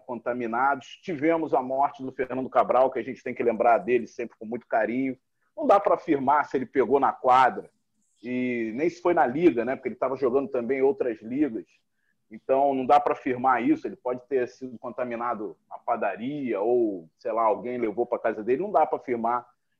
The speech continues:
Então, eu acho que, na medida do possível, tecnicamente, a liga foi legal. Eu, quando, quando, quando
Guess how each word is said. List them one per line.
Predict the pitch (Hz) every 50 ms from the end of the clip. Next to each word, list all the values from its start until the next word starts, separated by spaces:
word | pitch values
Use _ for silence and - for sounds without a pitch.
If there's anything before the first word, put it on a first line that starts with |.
| _
Então, | - 131 - 180 185 185
eu | 190
acho | 190 185 -
que, | -
na | 190 143 135 120 127 170 202
medida | 233 208 160 143 147 180 160 160 160
do | 180 180
possível, | - 180 165 - - - - 170 170 170 156 175 185 190 202 - - _ _ _ _ _ _ _ _ _ _ _
tecnicamente, | _ 190 185 196 196 - 190 180 170 - 175 151 131 135 139 151 160 160 - 156
a |
liga | 131 131 147 151 151 147
foi | 143 - 151 147
legal. | 143 120 104 101 87 82 80 - 139
Eu, | 175 214 226
quando, | 214 226 226 226 208 202 180 160 139 120 101 87 - - _
quando, | _ 127 143 151 147 156 135
quando | - - 143 147 147 143 127 117 98 -